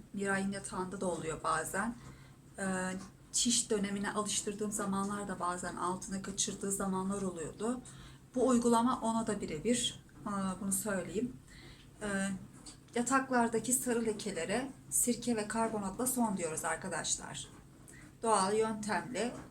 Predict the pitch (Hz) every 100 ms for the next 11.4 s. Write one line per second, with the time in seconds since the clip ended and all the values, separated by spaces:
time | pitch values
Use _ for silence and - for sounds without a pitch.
0 | - 185 190 185 233 226 - 196 196 180
1 | 233 - - 185 180 190 220 - 196 196
2 | 208 226 185 170 180 180 190 196 214 208
3 | 170 196 214 185 185 - - - - -
4 | 208 214 214 - 190 180 131 - - -
5 | - - 214 240 247 233 208 233 226 185
6 | 240 240 240 202 170 190 196 190 196 196
7 | 185 165 165 151 165 147 - 190 240 -
8 | - - - - 208 196 190 185 - -
9 | - - 233 240 247 233 226 226 214 240
10 | 240 - - 240 247 240 233 - 226 226
11 | 233 214 220 226